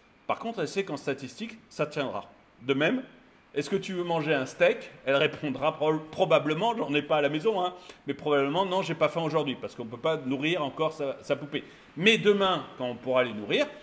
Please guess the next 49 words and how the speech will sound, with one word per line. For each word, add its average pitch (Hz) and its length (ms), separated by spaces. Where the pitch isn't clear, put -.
ben, 139 140
elle 127 60
répondra, « 131 520
Ah 208 180
oui, 180 300
volontiers, 151 760
et 151 40
si 151 160
tu 143 140
le 135 120
faisais 170 180
avec 190 180
des 175 100
frites ? » - 320
Sans 233 200
savoir 240 580
du 214 140
tout 220 160
ce - 100
qu'est 170 120
un 139 100
steak, 240 400
ce - 100
qu'est 156 140
une 131 100
frite, 277 460
et 165 160
le 160 100
goût 320 140
que 208 60
ça 185 160
a. - 260
Mais 233 460
elle 165 120
saura 151 340
que 196 120
statistiquement, 151 640
il - 40
faut 139 80
répondre 113 240
ça. 107 120
Donc, 160 220
euh, 170 60
c'est - 160
vrai 226 160
que 214 80
quand 170 220
on - 20
dit 156 220